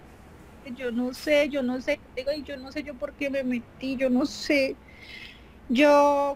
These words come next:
creo que, o sea, ya después de que salimos del colegio, yo tuve una pareja y yo he tenido como muchos apegos así emocionales y he tenido parejas muy malucas y salí como de una relación horrible y como que fue la primera persona que yo encontré refugiarme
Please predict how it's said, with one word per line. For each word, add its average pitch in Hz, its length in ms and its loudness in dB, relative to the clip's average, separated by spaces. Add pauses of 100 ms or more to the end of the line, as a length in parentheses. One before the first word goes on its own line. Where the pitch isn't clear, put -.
(140)
creo 339 380 -4
que, 262 340 -6 (200)
o 254 100 -4
sea, 254 180 -2
ya 247 200 -2
después 294 260 -6
de 339 80 -10
que 330 120 -8
salimos 269 360 -6
del 294 160 -6
colegio, 277 520 -6
yo 247 220 -4
tuve 269 220 -10
una 285 200 -6
pareja 262 760 -4
y 226 420 -10 (140)
yo 254 120 0
he 285 60 2
tenido 262 300 -2
como 294 180 -2
muchos 247 380 2
apegos 233 420 -2
así 254 220 -4
emocionales 214 760 -2
y 254 60 2
he 214 40 0
tenido 226 300 -6
parejas 202 460 -4
muy 240 480 4
malucas 240 680 0 (360)
y 240 140 2
salí 226 280 0 (120)
como 262 160 0
de 254 80 2
una 226 100 2
relación 226 640 -4
horrible 254 480 0 (800)
y 285 120 2
como 320 260 0
que 320 160 -4
fue 302 100 0
la 277 140 -2
primera 269 400 -6
persona 269 340 -6
que - 140 -8
yo 247 100 -4
encontré 262 460 -4
refugiarme 269 920 -2